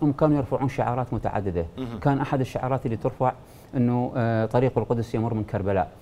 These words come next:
Speaker 2: مهم.
Speaker 1: وسمعنا حقيقة شعارات كثيرة، لكنها كل هذه الشعارات كانت شعارات خاوية، غير حقيقية، كاذبة.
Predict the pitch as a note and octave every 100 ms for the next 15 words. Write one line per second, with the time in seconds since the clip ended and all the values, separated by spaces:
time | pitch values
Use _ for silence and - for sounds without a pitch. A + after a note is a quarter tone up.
0 | - - - - G3 F#3+ F#3 F3 C#3+ D#3
1 | - C#3 C3 C3 - A2+ A#2+ A#2+ A2+ C3
2 | A#2+ A2 C3 A#2+ A#2 B2 - - - -
3 | G#3+ D3 C3 A#2+ - A#2+ A#2+ - B2+ A#2
4 | - - A#2 A#2+ - A#2+ B2+ B2+ C3+ A2+
5 | B2 - A2+ A2+ A2+ A#2+ A#2+ - C3 G#2
6 | F2+ E2+